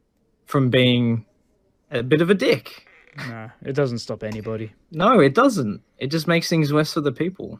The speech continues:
Speaker 2: They just learn to be more underhanded, do more scrupulous
Speaker 1: That's right.
Speaker 2: deals
Speaker 1: Yeah.
Speaker 2: with even worse people. Um, 'cause then, yeah, China's like a whole, like, "Oh no, you know, we're starting to pull back now," because that was the,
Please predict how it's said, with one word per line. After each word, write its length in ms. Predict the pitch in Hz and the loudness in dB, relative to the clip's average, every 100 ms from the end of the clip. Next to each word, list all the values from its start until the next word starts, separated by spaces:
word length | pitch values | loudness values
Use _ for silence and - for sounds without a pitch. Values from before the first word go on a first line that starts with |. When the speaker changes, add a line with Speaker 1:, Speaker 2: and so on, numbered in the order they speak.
| _ | _
Speaker 2:
They 80 | 120 | -6
just 180 | 127 139 | -4 -2
learn 140 | 139 | -2
to 80 | 123 | -2
be 140 | 123 | -2
more 240 | 131 143 143 | 0 2 2
underhanded, 680 | 139 123 127 127 127 120 - | 0 -2 -2 -2 -2 -6 -6
do 160 | 120 | -4
more 420 | 131 131 139 135 131 | 0 2 2 0 -2
scrupulous 800 | - - - - 135 131 127 127 | -6 -14 -14 -10 -6 -2 0 2
Speaker 1:
That's 100 | 208 | 2
right. 420 | 123 92 92 - _ - | 2 -2 -8 -16 _ -6
Speaker 2:
deals 420 | 127 123 123 139 | -2 -2 -2 -4
Speaker 1:
Yeah. 60 | 120 | -4
Speaker 2:
with 120 | 123 | -4
even 260 | 123 117 117 | -4 -4 -2
worse 260 | 127 120 | 0 -2
people. 540 | - 117 113 117 113 110 _ _ _ _ _ _ _ _ _ - | -6 -10 -10 -8 -8 -10 _ _ _ _ _ _ _ _ _ -14
Um, 480 | 101 107 107 107 107 _ | -10 -8 -8 -10 -14 _
'cause 160 | - 120 | -10 -4
then, 320 | 156 147 127 - | -2 -2 -4 -10
yeah, 220 | 151 120 | -8 -8
China's 440 | - 151 160 131 117 | -6 -4 -2 -2 -6
like 160 | 113 | -8
a 60 | 117 | -8
whole, 180 | 117 117 | -6 -6
like, 220 | 110 110 | -6 -6
"Oh 160 | 131 127 | -4 -4
no, 360 | 127 135 110 101 | -4 -6 -6 -10
you 80 | 120 | -10
know, 280 | 117 120 113 - 135 | -8 -8 -12 -16 -6
we're 160 | 139 | -4
starting 260 | 139 131 123 | -4 -4 -4
to 40 | |
pull 180 | 110 131 | -4 -2
back 200 | 123 120 131 | -2 -4 -6
now," 340 | 120 120 117 | -6 -6 -8
because 400 | 120 131 113 - _ _ - | -10 -10 -10 -14 _ _ -8
that 120 | 127 | -4
was 280 | 139 123 - | -4 -6 -14
the, 220 | 120 | -12